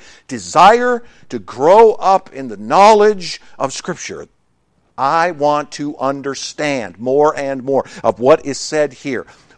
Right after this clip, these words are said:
Who is this Jesus? What does it mean that he walked out of a tomb? And how does that apply to me? What else does that imply? What else does that say? What else does that mean, uh,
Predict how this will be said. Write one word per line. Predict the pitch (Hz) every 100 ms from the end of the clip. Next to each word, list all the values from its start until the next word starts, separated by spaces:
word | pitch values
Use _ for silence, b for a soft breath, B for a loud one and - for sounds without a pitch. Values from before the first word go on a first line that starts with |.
| -
Who | 180 185
is | 165 165 131
this | 120 147
Jesus? | - 135 127 117 - b b
What | 127 180 190
does | 190
it | 175 -
mean | 160 185 143
that | 135
he | 131
walked | 151 160 -
out | 151 143
of |
a | 127
tomb? | 160 143 95 _ _ _ b b -
And | 135 - b
how | 170 220
does | 214
that | 202 180
apply | - 185 175
to | 170 175
me? | 165 180 127 _
What | 180 247 -
else | 208 262 226 -
does | 165 151
that | 156 143
imply? | 131 123 151 123 101 85 - _ _ - - _ _ _ _ _ _
What | 220 226
else | 196 277 247 -
does | 190 135
that | 151 -
say? | - 180 147 110
What | 127 247 -
else | 233 262 - - - b b b
does | 170
that | - 160 -
mean, | 170 190 226 180 147 135
uh, | 160